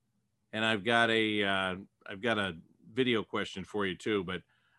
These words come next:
I'm glad I didn't forget Greg up in Cleveland here. So, uh, let's get to him and see what he has to say.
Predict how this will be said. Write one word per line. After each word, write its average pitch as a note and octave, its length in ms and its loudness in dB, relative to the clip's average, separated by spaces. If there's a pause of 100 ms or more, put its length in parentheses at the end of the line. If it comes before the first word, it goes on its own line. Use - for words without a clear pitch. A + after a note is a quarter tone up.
I'm G#2+ 80 -8
glad D3+ 220 6
I D3 100 6
didn't C3+ 220 2
forget A#2+ 340 0
Greg A2+ 260 4
up G#2 120 -2
in G2+ 80 -4
Cleveland F#2+ 440 -2
here. E2 200 -8 (520)
So, F2+ 360 -6
uh, F2 240 -2 (160)
let's B2+ 200 -2
get - 180 0
to A2 80 2
him G#2+ 320 0 (1120)
and F#2 280 -6
see A#2+ 260 0
what G2+ 240 -2
he A2+ 260 -2
has G2 360 -2
to - 120 -18
say. G2 500 -6